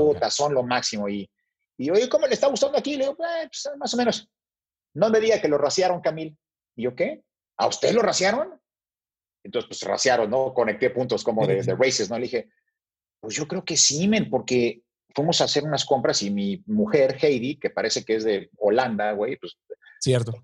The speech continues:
Speaker 1: bien. Eh, ahora, que no te engañen los looks, es más mexicana que el mole.
Speaker 2: Eh.
Speaker 1: Pero, y de, a ella no, a ella no, <laughs> a ella no la raciaron, a mí sí me raciaban. Dije, "Órale, güey, está bien".
Speaker 2: Órale, qué, qué, qué duro.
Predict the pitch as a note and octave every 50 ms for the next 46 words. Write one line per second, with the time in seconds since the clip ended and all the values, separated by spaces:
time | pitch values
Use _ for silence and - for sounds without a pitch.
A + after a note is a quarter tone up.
0 | _ - - D3 C3+ C#3 E3 G#3 A#3+ _ _ _ _ _ _ - - F#2 F#2 F#2
1 | F2+ F2 F2 - _ _ _ _ _ _ _ _ - C#3 C#3+ D#3+ D3 - E3 D#3+
2 | G3 G#3+ G#3+ A3 F#3 E3 F3 F3 F3 E3+ D3+ B2+ A#2 G#2 A#2+ C3+ C#3 C3 - -
3 | C#3 C#3+ C#3 D3+ D#3+ E3+ E3+ C#3+ C3+ B2 A2 F#2 A2 F#2+ - C3 C3+ C3+ B2+ A2
4 | F#2 G2 F#2 F#2 G2+ G#2 G#2+ G#2+ G2+ - - _ _ _ _ _ _ _ _ _
5 | _ - - - B2+ B2+ B2+ B2+ B2+ B2 B2 B2 B2 B2 A#2+ B2 - _ _ -
6 | C3 C3 B2+ C3+ C#3 - B2 C3+ C#3+ D3+ E3+ D#3 D3+ D#3 F#3 C#4 D#4+ D#4+ _ _
7 | _ _ - C3 D#3 E3+ E3 E3 C#3 - G3+ F3+ F3 F#3 G3 F#3+ G3+ G3+ F3+ D3+
8 | C3+ - E3 F3 G3+ E3+ C#3+ D#3 D#3 - F3+ F3+ F3 - C3+ - E3+ F#3 F#3+ F#3+
9 | F#3+ G#3 G3+ F#3 _ _ _ _ _ _ _ _ _ _ _ _ _ _ _ -
10 | - - - - G3+ G#3+ D#3+ C#3 - - - - - - - _ - - D#3 D#3
11 | D3+ C3+ A#2+ A#2 A2+ C#3 C#3+ D#3 F#3 - - - C3 B2+ C3 C3 B2+ B2+ A#2+ G#2+
12 | A#2 - - D#3+ D3 C3+ B2+ C3+ C#3+ C#3+ C3 A2 G2